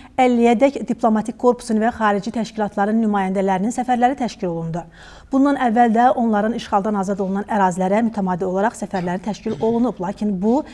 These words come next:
miqyasına görə ən böyük səfər hesab olunur. Qırx altı dövlətin səfirləri arasında A T T, e, Minsk qrupuna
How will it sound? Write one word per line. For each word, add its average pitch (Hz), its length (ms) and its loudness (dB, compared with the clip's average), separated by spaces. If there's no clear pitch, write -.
miqyasına 233 480 2
görə 254 220 2
ən 294 240 4
böyük 262 240 0
səfər 247 280 0
hesab 175 280 -6
olunur. 175 320 -10
Qırx 285 160 2
altı 269 200 2
dövlətin 254 360 0
səfirləri 226 480 0
arasında 202 720 0
A 202 80 0
T 190 120 -8
T, 247 260 -2
e, 220 100 0
Minsk 277 380 4
qrupuna 226 400 2